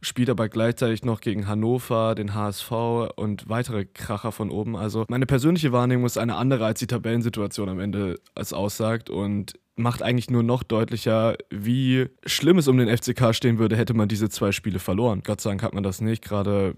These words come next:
gegen Rostock, fand ich, war es ein sehr souveräner Auftritt. Aber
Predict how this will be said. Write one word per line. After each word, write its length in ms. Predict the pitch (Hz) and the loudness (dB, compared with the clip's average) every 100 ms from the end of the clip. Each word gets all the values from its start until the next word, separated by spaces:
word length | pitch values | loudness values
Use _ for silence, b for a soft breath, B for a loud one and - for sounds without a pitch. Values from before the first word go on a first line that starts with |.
| - - | -10 -8
gegen 180 | 101 | -6
Rostock, 420 | 98 101 - 104 - | -2 -4 -4 -6 -4
fand 200 | 101 95 | -4 -4
ich, 100 | 101 | -6
war 80 | |
es 100 | 95 | -6
ein 80 | 101 | -6
sehr 240 | 92 101 101 | -4 -4 -4
souveräner 540 | 101 98 92 110 110 | -4 -2 -2 -2 0
Auftritt. 560 | 90 110 - 104 104 - B B B B B B | -2 -4 -4 -4 -4 -8 B B B B B B
Aber 540 | - 101 101 95 92 | -4 0 2 0 -2